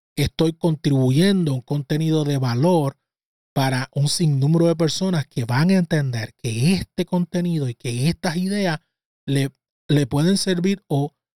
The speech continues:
le van a servir en un momento dado para ellos poder empujar su marca, para ellos poder acelerar el crecimiento de su marca, fundamentar un poco más lo que están haciendo hoy,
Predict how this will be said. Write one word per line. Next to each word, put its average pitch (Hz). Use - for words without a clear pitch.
le 135
van 131
a 196
servir 185
en 170
un 170
momento 180
dado 196
para 120
ellos 156
poder 151
empujar 131
su 190
marca, 147
para 117
ellos 135
poder 147
acelerar 120
el 160
crecimiento 170
de 165
su 170
marca, 170
fundamentar 127
un 165
poco 165
más 160
lo 139
que 139
están 127
haciendo 160
hoy, 170